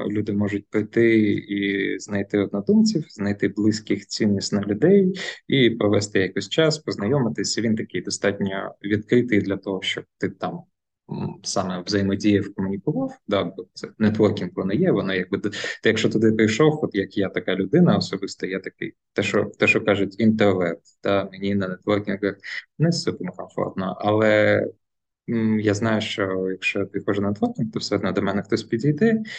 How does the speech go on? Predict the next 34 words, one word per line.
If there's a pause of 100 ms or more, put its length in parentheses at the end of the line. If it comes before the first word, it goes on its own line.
(220)
і
ми
с-,
поспілкуємося,
це
буде
нормально, (200)
да,
тобто
це
якась
так-,
такий
формат, (160)
е,
в
якому
це,
це
працює,
для,
для
чого
він
створений. (840)
Тому
ось,
можу
тут,
можливо,
більше
сказати.
Ми,
ми,